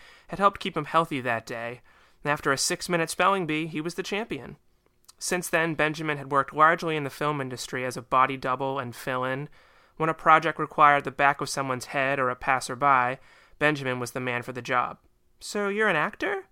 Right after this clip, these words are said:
said Jenny Brixton, a competing second grader. "What movies have you been in?" "Oh, nothing you would know," replied Benjamin. The conversation stopped there. "Up first," announced Mayor Nyland, "is our nineteen eighty-nine champion.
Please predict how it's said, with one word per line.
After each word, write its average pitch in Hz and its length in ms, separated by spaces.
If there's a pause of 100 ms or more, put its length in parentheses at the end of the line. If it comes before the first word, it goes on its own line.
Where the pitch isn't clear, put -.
(160)
said 139 320
Jenny 131 240
Brixton, 135 560
a 139 60
competing 131 480
second 131 340
grader. 139 360 (340)
"What 311 160
movies 381 300
have 185 120
you 214 100
been 123 200
in?" 131 240 (440)
"Oh, 165 360
nothing 156 320
you 147 100
would 139 140
know," 117 300 (120)
replied 127 340
Benjamin. 123 480 (380)
The 131 80
conversation 123 640
stopped - 380
there. 57 340 (480)
"Up 190 160
first," - 760
announced 131 360
Mayor 131 220
Nyland, 147 320
"is 143 120
our 127 100
nineteen 226 480
eighty-nine 202 480
champion. 127 600